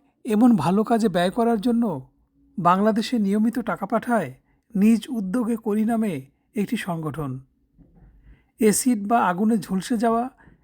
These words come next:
অ্যাক্সিডেন্টে পঙ্গুত্ব বরণ, কিডনি প্রতিস্থাপন সহ এমন নানামুখী চিকিৎসার জন্য অর্থ সহায়তা দেয় নিউ ইয়র্কের এই স্বেচ্ছাসেবী সংগঠনটি। গত দশ মার্চ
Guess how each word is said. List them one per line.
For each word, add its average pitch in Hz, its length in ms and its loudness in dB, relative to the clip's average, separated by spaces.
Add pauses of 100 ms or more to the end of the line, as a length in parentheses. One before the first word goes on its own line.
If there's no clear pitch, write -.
(120)
অ্যাক্সিডেন্টে 233 680 -2
পঙ্গুত্ব 220 560 -2
বরণ, 226 380 2 (400)
কিডনি 226 440 -2
প্রতিস্থাপন 226 800 -4
সহ 208 460 0 (680)
এমন 226 320 0 (160)
নানামুখী 220 800 0 (160)
চিকিৎসার 220 520 -4
জন্য 226 240 0
অর্থ 180 280 -4
সহায়তা 226 500 -2
দেয় 190 300 -2 (540)
নিউ 208 220 4
ইয়র্কের 240 460 0
এই 220 320 -4 (460)
স্বেচ্ছাসেবী 220 600 -2
সংগঠনটি। 160 680 -4 (1500)
গত 214 200 4
দশ 208 460 2
মার্চ 233 260 2